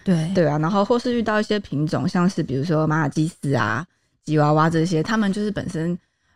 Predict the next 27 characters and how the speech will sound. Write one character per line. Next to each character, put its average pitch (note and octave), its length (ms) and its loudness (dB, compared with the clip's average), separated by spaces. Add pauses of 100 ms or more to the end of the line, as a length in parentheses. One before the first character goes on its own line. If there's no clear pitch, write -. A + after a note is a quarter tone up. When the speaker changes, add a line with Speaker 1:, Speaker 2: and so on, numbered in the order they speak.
Speaker 2:
呃， D#3+ 120 -2
比 D#3+ 120 2
较 G#3 100 2
会 A#3+ 120 2
有 D#3+ 80 4
一 E3+ 60 4
些 F#3 140 4
心 F3 200 2
脏 F3 260 0
问 E3 200 0
题 - 240 -18
啦。 - 220 -14
Speaker 1:
哦。 F#3 260 2
Speaker 2:
所 F#3+ 100 2
以 G3+ 60 6
如 F#3 120 6
果 F#3 100 4
他 G#3 100 0
们 F3 100 0
要 E3 120 0
来 C#3+ 140 -2
手 - 220 -8
术， F3 220 -2
我 C#3+ 60 -2
们 B2 160 -4
也 A2+ 100 -6
是 F3 220 2